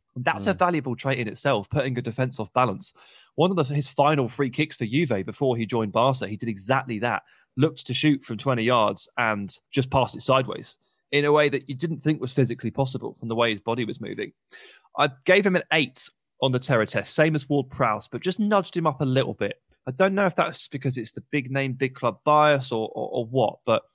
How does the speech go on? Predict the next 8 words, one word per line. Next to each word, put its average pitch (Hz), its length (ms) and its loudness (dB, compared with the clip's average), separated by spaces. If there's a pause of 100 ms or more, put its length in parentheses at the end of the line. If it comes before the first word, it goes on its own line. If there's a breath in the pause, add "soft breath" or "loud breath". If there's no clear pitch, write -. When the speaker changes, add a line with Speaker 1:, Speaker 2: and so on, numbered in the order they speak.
(140)
Speaker 1:
I 120 40 -4
feel 170 160 0
like 160 200 2
Pjanic 147 380 0
is - 200 -8 (500 soft breath)
probably 151 320 -2
more 131 240 2 (320)
established 113 680 -2